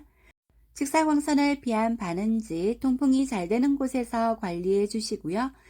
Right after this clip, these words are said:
중간흙 마르며 물 듬뿍 주세요. 적정 온도는 이십일 도에서 이십육 도,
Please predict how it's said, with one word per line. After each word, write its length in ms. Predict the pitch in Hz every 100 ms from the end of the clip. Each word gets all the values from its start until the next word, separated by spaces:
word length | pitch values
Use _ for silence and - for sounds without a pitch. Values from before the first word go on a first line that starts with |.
| -
중간흙 440 | - 247 269 294 294
마르며 680 | 285 208 185 196 185 180
물 220 | 190 202 233
듬뿍 400 | 175 175 277 269
주세요. 560 | 254 262 233 226 233 - _ _
적정 340 | - 262 311 294
온도는 540 | 294 277 285 277 285
이십일 460 | 202 - 254 262 254
도에서 440 | 254 233 233 240
이십육 580 | 220 175 220 202 196 _
도, 220 | 175 160